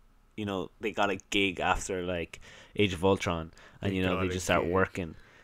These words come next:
Speaker 1: Yeah, and they just start working on a sitcom together. Like, it doesn't feel like that, you know?
Speaker 2: Mm.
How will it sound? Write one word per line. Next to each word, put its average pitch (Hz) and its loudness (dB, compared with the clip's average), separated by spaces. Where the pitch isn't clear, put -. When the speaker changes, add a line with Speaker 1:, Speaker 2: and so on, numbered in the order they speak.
Speaker 1:
Yeah, 113 4
and 101 -4
they 107 0
just 101 -4
start 95 2
working 107 2
on 90 -2
a - -2
sitcom 95 -4
together. 85 -4
Like, - -2
it 110 -2
doesn't 120 -2
feel 120 0
like 87 -2
that, - -6
you 92 -8
know? 101 -6
Speaker 2:
Mm. 101 -4